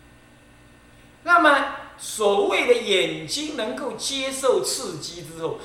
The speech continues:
这个产生刺激的神经反应，这就是所谓的净色。为什么叫净？因为它已经不受什么东西污染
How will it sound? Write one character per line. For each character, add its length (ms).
这 100
个 120
产 340
生 280
刺 480
激 260
的 120
神 420
经 540
反 340
应， 140
这 200
就 180
是 160
所 160
谓 60
的 80
净 280
色。 180
为 100
什 80
么 80
叫 160
净？ 240
因 140
为 400
它 320
已 160
经 260
不 80
受 200
什 120
么 60
东 120
西 140
污 200
染 260